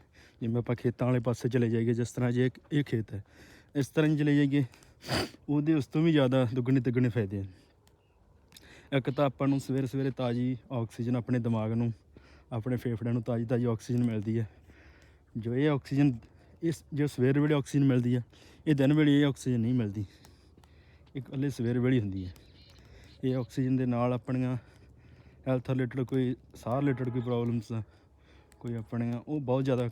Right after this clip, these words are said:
ਠੀਕ ਹੁੰਦੀਆਂ। ਇੱਕ ਆਪਣੀ ਸੋਹਣੀ ਪੰਜਾਬ ਦੀ ਉਪਜਾਊ, ਪੱਧਰੀ, ਹਰਿਆਲੀ ਭਰੀ ਧਰਤੀ ਹੈ ਜੋ ਆਪਾਂ ਨੂੰ ਮਾਲਕ ਨੇ, ਵਾਹਿਗੁਰੂ ਨੇ ਦਿੱਤੀ ਹੈ। ਹਮ, ਉਹ ਧਰਤੀ ਆਪਾਂ ਜਦੋਂ ਗ੍ਰੀਨਰੀ ਆਪਣੇ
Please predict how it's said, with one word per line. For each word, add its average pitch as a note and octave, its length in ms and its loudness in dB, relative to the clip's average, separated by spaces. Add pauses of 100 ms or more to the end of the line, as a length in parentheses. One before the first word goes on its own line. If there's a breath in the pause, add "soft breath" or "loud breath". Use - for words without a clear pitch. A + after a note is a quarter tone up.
(160)
ਠੀਕ A#2 220 -4
ਹੁੰਦੀਆਂ। F#2+ 320 -6 (800 loud breath)
ਇੱਕ C3 160 -14
ਆਪਣੀ B2+ 240 -2
ਸੋਹਣੀ C3 320 -2
ਪੰਜਾਬ A#2+ 320 -2
ਦੀ B2 120 -2
ਉਪਜਾਊ, A#2 420 -2 (680 soft breath)
ਪੱਧਰੀ, C3+ 360 2
ਹਰਿਆਲੀ C3 840 -4
ਭਰੀ D3 200 2
ਧਰਤੀ B2+ 400 -2
ਹੈ B2 60 0
ਜੋ B2 140 -2
ਆਪਾਂ A#2 200 -6
ਨੂੰ A#2+ 40 -2
ਮਾਲਕ A#2 300 -4
ਨੇ, A#2+ 80 -2
ਵਾਹਿਗੁਰੂ A2+ 340 -4
ਨੇ A#2+ 60 -2
ਦਿੱਤੀ A#2 320 -4
ਹੈ। A#2+ 120 -4 (280)
ਹਮ, B2+ 80 -6 (800 soft breath)
ਉਹ D3+ 200 -4
ਧਰਤੀ B2+ 440 -2 (640 soft breath)
ਆਪਾਂ B2+ 220 -6
ਜਦੋਂ C3+ 180 -2
ਗ੍ਰੀਨਰੀ B2+ 400 0
ਆਪਣੇ B2+ 380 -2